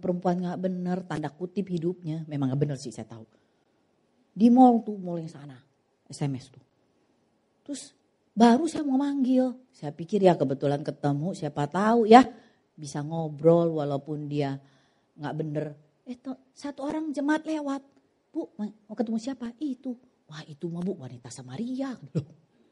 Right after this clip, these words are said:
Saya bilang, "Dari mana kamu tahu wanita Samaria, oi?" Terus dia bilang, "Iya kan, Ibu kan tahu." Saya dalam hati sebenarnya tahu, tapi saya nggak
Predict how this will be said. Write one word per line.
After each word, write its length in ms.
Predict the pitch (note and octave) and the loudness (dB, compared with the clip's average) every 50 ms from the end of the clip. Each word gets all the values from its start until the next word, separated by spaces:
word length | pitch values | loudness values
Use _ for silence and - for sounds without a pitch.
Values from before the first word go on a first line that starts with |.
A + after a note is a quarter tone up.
| _ _ _ _ _ _ _ _ _ _ _ _ - _ - - _ _ _ _ _ - _ | _ _ _ _ _ _ _ _ _ _ _ _ -20 _ -20 -20 _ _ _ _ _ -20 _
Saya 120 | - D#4 F4+ | -10 -6 0
bilang, 80 | F#4 | 10
"Dari 160 | C#4+ C4 A3 G3 | 12 12 12 12
mana 240 | G#3 C4+ F#4+ A#4 | 12 12 10 10
kamu 240 | C#5+ - C5+ C5+ C#5+ | 6 2 2 2 8
tahu 140 | - C5 C5 C5 B4+ | 10 12 12 12 12
wanita 200 | C5 C5+ C5 C5 B4 | 10 10 6 6 10
Samaria, 540 | - A4+ C5+ C#5 C#5 C#5+ D#5 D#5 D5+ E5 C#5+ - E5 C5+ | 10 10 12 12 10 10 8 12 12 12 12 12 12 12
oi?" 60 | G4+ - - - - - - - - _ - - _ - - - _ - - - - _ _ C5+ C5+ _ _ _ _ _ _ _ G4+ F#4 E4+ _ _ B3 A#3+ _ _ _ _ _ _ _ _ _ _ _ _ _ _ _ _ _ _ _ _ _ _ _ _ _ _ _ _ _ _ | 12 12 12 4 -12 -16 -20 -20 -20 _ -20 -20 _ -20 -20 -20 _ -20 -20 -20 -20 _ _ -20 -20 _ _ _ _ _ _ _ _ _ _ _ _ _ _ _ _ _ _ _ _ _ _ _ _ _ _ _ _ _ _ _ _ _ _ _ _ _ _ _ _ _ _ _ _
Terus 140 | - - - | -18 -18 -12
dia 140 | - F3+ F#3+ | -4 -4 -2
bilang, 180 | F#3+ A#3+ C4+ - - | -2 -2 -6 -8 -12
"Iya 200 | - - - G4 F#4 | -16 -10 -10 -10 -10
kan, 160 | - - E4+ | -10 -12 -2
Ibu 220 | - D4 C4+ E4+ G4+ | 0 0 2 2 0
kan 160 | - G4 G4+ | -4 -6 -12
tahu." 480 | G#4+ G#4 A#4+ B4+ B4 A#4+ A4 A4 A4+ A4 - - - _ _ _ _ _ _ _ _ _ _ _ _ _ | -10 -8 -8 -8 -6 -6 -4 -2 -2 -2 -4 -6 -12 _ _ _ _ _ _ _ _ _ _ _ _ _
Saya 240 | - - B3 A#3 F#3+ | -6 -2 -2 -2 -2
dalam 160 | D3+ C#3+ C#3+ | -2 -6 -8
hati 160 | - B3+ A3 | -8 -10 -8
sebenarnya 320 | - F#3 G3+ A#3 A3+ - | -6 -4 -4 -4 -4 -6
tahu, 80 | B3 B3+ | -10 -10
tapi 200 | - E3 - - C4 | -10 -12 -14 -12 -8
saya 240 | - D#4 D#4 B3 E3 | -6 -6 -6 -6 -8
nggak 100 | - | -6